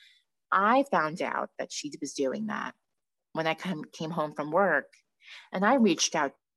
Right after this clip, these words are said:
to my sister-in-law. I was like, "Hey, can you please not stress, you know, Sasha out? If you have any issues with me, I am more than happy to talk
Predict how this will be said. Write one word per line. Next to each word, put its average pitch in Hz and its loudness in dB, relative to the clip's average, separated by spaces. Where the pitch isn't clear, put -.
to 143 -2
my 147 -6
sister-in-law. 139 -8
I 196 2
was 208 2
like, 220 2
"Hey, 214 2
can 208 -2
you 233 2
please 269 -6
not 247 0
stress, - -4
you 175 -4
know, 170 -2
Sasha 160 0
out? 165 2
If 190 0
you 226 4
have 240 2
any 226 0
issues 175 -2
with 165 -6
me, 156 -4
I 185 0
am 175 0
more 170 2
than 202 0
happy 175 -4
to 165 -2
talk 143 -2